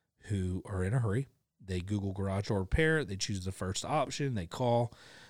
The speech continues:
And these guys know this. So they, they spend bukus of money to get at the top position. They get a phone call. They dispatch some stranger to your house. He fixes the garage door, but he charges an arm and a leg.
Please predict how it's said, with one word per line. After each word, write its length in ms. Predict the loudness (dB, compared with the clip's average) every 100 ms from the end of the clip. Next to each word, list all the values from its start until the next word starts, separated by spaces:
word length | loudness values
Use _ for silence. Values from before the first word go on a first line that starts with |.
| _ _
And 260 | 0 2 2
these 140 | 2
guys 260 | 4 4 6
know 180 | 6 6
this. 320 | 2 -6 -10 _
So 200 | -8 -4
they, 280 | 0 0 -2 -4
they 120 | -4
spend 440 | -2 0 0 0
bukus 380 | 0 0 2 0
of 60 | 2
money 240 | 2 2
to 80 | 2
get 120 | 0
at 60 | -2
the 60 |
top 280 | -4 -4 -4
position. 480 | 0 2 4 2 0 -6 -20 -20 -14 -2
They 120 | 0
get 120 | 0
a 40 |
phone 260 | 0 2 2
call. 420 | 4 4 4 2 _ _ _ -4
They 180 | -2 0
dispatch 560 | 2 2 2 2 2
some 180 | 0 2
stranger 460 | 2 2 2 2 0
to 120 | 0
your 160 | 2
house. 420 | 4 4 4 0 -6 -18 _ _ _ _ _
He 200 | -4 0
fixes 400 | 0 0 -2 -4
the 60 |
garage 420 | -2 4 4 6
door, 180 | 6 6
but 120 | 6
he 60 | 2
charges 480 | 0 0 0 0 -2
an 100 | -2
arm 180 | -2 -2
and 80 |
a 40 | 0
leg. 420 | 4 6 6